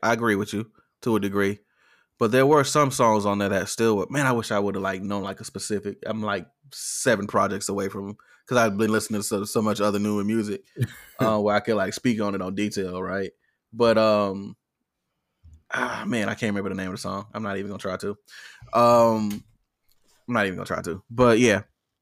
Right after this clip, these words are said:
Speaker 1: I, I, I could see that point, 'cause I can't, I can't think of, like, the specific song in my head right now that, like, had the production, had everything, and it was, like,
Speaker 2: Mm-hmm.
Speaker 1: ready. It was ready. And then Jeezy came on.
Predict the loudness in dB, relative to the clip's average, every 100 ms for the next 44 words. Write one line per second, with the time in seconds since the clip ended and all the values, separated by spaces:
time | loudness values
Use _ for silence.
0 | _ _ 0 2 6 6 6 2 2 -2
1 | -2 -4 -6 -6 -6 0 2 2 0 -2
2 | -4 -2 -2 0 -2 -2 -2 -2 -2 -6
3 | -8 -6 -2 -2 -2 -2 0 0 0 0
4 | 0 2 2 2 2 2 0 -4 -10 _
5 | _ _ -6 -2 2 0 0 0 2 4
6 | 4 0 -2 0 2 0 -2 -4 0 0
7 | 2 0 0 -2 -4 -2 -4 -4 -4 -4
8 | -4 -4 0 2 2 0 -2 -6 -4 -4
9 | -4 -4 0 0 0 -2 -6 -12 _ _
10 | _ _ -4 -2 -2 -2 -2 -2 0 0
11 | -2 -4 -8